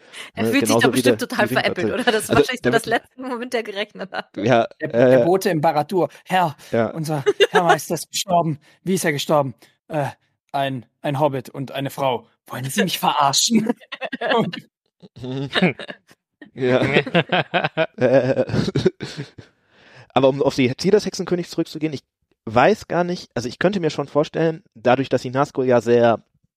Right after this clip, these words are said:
Speaker 2: sehr stark an Saurons Willen gebunden sind,
Speaker 4: Mhm.
Speaker 2: wird sein Ziel natürlich erstmal, werden Saurons Ziele sein.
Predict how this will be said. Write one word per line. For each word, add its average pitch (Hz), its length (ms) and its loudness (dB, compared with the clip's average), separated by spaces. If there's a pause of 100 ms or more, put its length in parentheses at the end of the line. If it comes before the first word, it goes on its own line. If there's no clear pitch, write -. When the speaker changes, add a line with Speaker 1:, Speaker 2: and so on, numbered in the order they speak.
(480)
Speaker 2:
sehr 135 280 4
stark 139 240 4
an 117 100 -2
Saurons 120 320 2
Willen 120 180 0
gebunden 113 360 -4
sind, 87 260 -8
Speaker 4:
Mhm. 107 320 -12
Speaker 2:
wird 117 160 0
sein 117 260 4
Ziel 147 160 2
natürlich 131 340 0
erstmal, 117 420 2
werden 117 180 -2
Saurons 98 360 0
Ziele 82 200 -10
sein. - 240 -14